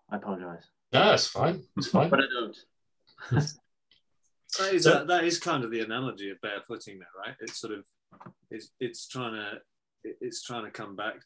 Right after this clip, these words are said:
Speaker 3: to, uh, a, a maybe a slightly more natural way of living.
Speaker 1: Hmm. Yeah, it's, it's recognising balance for me. It's recognising balance. You know, you run out on the tarmac and it, and it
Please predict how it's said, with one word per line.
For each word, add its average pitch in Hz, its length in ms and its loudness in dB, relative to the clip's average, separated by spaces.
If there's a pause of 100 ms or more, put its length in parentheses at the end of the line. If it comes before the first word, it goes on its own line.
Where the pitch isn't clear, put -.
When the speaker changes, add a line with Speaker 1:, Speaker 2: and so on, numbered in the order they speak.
(120)
Speaker 3:
to, 98 340 -6 (880)
uh, 95 380 -12 (240)
a, 113 40 -18
a 113 40 -16
maybe 107 240 -8
a 104 60 -6
slightly 110 300 -6
more 104 180 -16
natural 107 340 -12
way 104 160 -6
of 101 80 -10
living. 117 300 -8 (720)
Speaker 1:
Hmm. 98 240 -2 (1300)
Yeah, 139 240 6
it's, 202 180 2
it's - 240 -6
recognising 117 680 6
balance 101 580 4
for 107 100 0
me. 107 320 4
It's - 140 -14
recognising 113 580 6
balance. 95 320 4
You - 60 -8
know, 85 100 -2
you 95 200 0
run 117 180 6
out 110 160 8
on 101 100 6
the 98 60 6
tarmac 104 480 4
and 98 80 -2
it, - 160 -6
and 90 140 -6
it - 60 -10